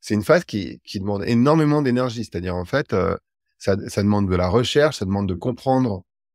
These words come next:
qu'il y a des polycrises, que tout est interconnecté, que c'est complexe,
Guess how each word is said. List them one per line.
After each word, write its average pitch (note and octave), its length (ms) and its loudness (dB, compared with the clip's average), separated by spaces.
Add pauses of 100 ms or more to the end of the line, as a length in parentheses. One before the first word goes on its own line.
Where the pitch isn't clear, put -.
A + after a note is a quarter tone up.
(180)
qu'il G#2 180 0
y G2 100 2
a G2 40 2
des F#2+ 100 0
polycrises, G#2+ 500 -2
que - 80 -12
tout G#2+ 200 -10
est - 100 -10
interconnecté, G2+ 600 -6
que G#2+ 120 -4
c'est - 160 -10
complexe, C3 580 -2